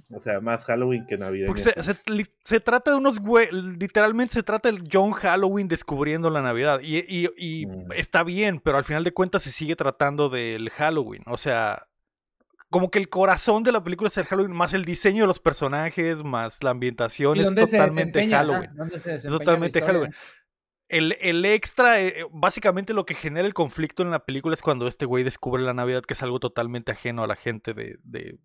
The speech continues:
Speaker 2: que vive en el mundo del Halloween, ¿no? Entonces, de todos modos, me, se me hace genial que funcione porque de,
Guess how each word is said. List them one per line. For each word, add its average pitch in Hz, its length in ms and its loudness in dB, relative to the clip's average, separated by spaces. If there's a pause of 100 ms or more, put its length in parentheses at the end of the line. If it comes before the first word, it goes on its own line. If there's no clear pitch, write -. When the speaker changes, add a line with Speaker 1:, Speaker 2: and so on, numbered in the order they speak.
(800)
Speaker 2:
que 139 100 -2
vive 131 200 -6
en 139 80 -6
el 123 100 -6
mundo 135 300 -2
del 120 120 -2
Halloween, 135 420 0
¿no? 147 60 -6
Entonces, 147 560 -4 (1800)
de 196 180 2
todos 330 280 2
modos, 294 240 6
me, 277 120 2 (160)
se 202 160 0
me 208 120 2
hace 285 140 -2
genial 185 580 0
que 220 180 -2
funcione 170 760 0
porque 160 400 -2
de, 135 200 -12